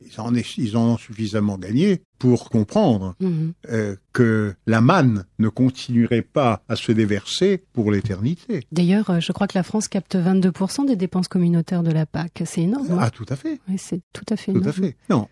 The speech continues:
Speaker 1: euh, il faut bien comprendre que nous avons eu une politique européenne qui n'a pas été expliquée point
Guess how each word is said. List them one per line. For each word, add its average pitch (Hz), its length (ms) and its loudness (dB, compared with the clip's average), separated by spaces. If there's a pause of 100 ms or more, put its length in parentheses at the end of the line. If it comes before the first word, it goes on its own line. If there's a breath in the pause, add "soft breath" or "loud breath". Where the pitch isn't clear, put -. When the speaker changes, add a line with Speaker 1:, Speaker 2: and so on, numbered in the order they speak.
(120)
Speaker 1:
euh, 120 520 2
il 160 260 6
faut 113 540 2 (120)
bien 151 300 4
comprendre 147 800 -2 (240)
que 123 380 6 (120)
nous 113 200 2
avons 131 280 6
eu 139 80 6
une 123 120 4
politique 120 540 0 (100)
européenne 117 760 -2 (120)
qui 123 220 2
n'a 127 160 4
pas 110 380 -2
été 123 600 0
expliquée 131 1000 -4 (160)
point 131 380 2